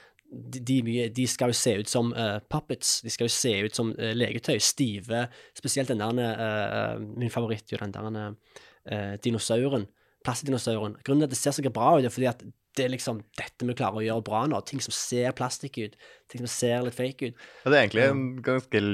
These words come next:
Speaker 2: lurt triks. Altså, her animerer vi noe som folk ikke vet hvordan beveger seg, uansett.
Speaker 1: <laughs>
Speaker 2: Du vet
Speaker 1: Sant.
Speaker 2: ikke hvordan leker hadde beveget seg, så
Speaker 1: Nei.
Speaker 2: da er det sånn, Ja, jeg kjøper det. Det
Speaker 1: Mm.
Speaker 2: ser, det ser bra ut for, med mine øyne, for det er jo, det er jo en del begrensninger for en leke å røre på seg uansett. Hvis du bare har ett ledd,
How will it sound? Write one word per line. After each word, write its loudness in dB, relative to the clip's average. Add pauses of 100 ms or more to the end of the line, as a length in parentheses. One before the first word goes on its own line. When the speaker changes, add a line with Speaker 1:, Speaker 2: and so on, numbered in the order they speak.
Speaker 2:
lurt 0 (100)
triks. 2
Altså, 4
her 10
animerer 4
vi 2
noe 4 (140)
som -4
folk 2
ikke 0
vet 2
hvordan 2
beveger 4
seg, 4
uansett. 6
Speaker 1:
<laughs> 6
Speaker 2:
Du 10
vet 12
Speaker 1:
Sant. -2
Speaker 2:
ikke 2 (100)
hvordan 4
leker 8
hadde 4
beveget 6
seg, 6
så 0
Speaker 1:
Nei. 4
Speaker 2:
da 10
er 10
det 2
sånn, 6
Ja, 10 (100)
jeg 4
kjøper 6
det. -2 (220)
Det 4
Speaker 1:
Mm. 4
Speaker 2:
ser, 12
det 4
ser 6
bra 8
ut 0
for, 6
med 4
mine 6
øyne, 4
for 0
det 6
er 8
jo, 4 (220)
det 4
er 6
jo 4
en -2
del 4
begrensninger 2
for 2
en 2
leke 6
å 6
røre 6
på -2
seg 6
uansett. -2
Hvis -4
du 4
bare 6
har 6
ett 0
ledd, 4